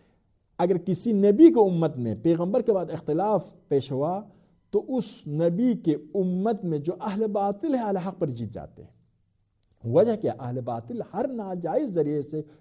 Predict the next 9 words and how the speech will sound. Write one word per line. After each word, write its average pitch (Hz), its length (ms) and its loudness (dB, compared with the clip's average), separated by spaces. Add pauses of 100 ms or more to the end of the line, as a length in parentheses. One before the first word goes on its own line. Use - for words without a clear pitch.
جھوٹ، 175 460 -4
مکر، 160 420 -4 (180)
فریب، 233 380 0
تمام 269 340 -6
راستوں 220 380 -4
سے 220 100 -10
اپنے 196 220 -8
مقاصد 165 520 -8
تک 165 200 -10